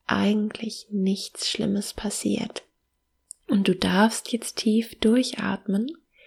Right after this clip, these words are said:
bevor du sofort in die Reaktion gehst. Und wenn uns das gelingt, uns da mit Selbstmitgefühl zu begegnen, dann hat das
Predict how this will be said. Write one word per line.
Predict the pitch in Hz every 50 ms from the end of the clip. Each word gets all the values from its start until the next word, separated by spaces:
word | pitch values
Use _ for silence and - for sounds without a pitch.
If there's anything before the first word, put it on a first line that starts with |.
| - - - - - - - - - - _ _ _ _ _
bevor | - 185 - - - - 180 180 190 208 220
du | 220 226 226 233 233 240 254
sofort | - - 175 - - - 180 175 175 185 -
in | - 196 190
die | 180 185 185
Reaktion | 185 190 185 185 190 196 - - - - - 196 196 190 196 202
gehst. | 220 - 233 233 226 - - - - _ _ _ _ _ _ _ _ _ _ _ _ _ _ _ -
Und | 202 190 190 190 - - _ _
wenn | - 208 190 196 208
uns | 208 202 202 -
das | - 214 208 220 - - -
gelingt, | - 208 196 190 185 202 202 202 185 180 180 190 - - -
uns | - 185 180 185 - - -
da | - 180 185 180 190 - _ _ _ _ _ _ _ _ _ _ _ _ _ _ _ _
mit | 190 175 170 - - - _
Selbstmitgefühl | - - 196 202 220 220 - - - - 170 165 - - 190 - - 190 180 -
zu | - - 190
begegnen, | - 175 - - 180 185 185 - 185 175 175 180 190 202
dann | 220 - 175 175 190 196 - _ _ _ _ _ _ _
hat | - - 185 180 - -
das | 233 233 - - -